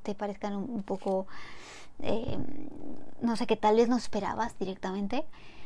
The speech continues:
pero que ya te digo que, que suponen como un beneficio para la conexión.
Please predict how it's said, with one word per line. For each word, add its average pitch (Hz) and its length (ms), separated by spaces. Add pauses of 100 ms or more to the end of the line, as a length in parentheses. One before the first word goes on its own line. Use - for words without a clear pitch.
(1120)
pero 233 220
que 226 100
ya 220 140
te 254 100
digo 254 180
que, 226 120
que - 220
suponen 220 520
como 214 240
un 214 80
beneficio 220 560
para 180 200
la 175 120
conexión. 175 560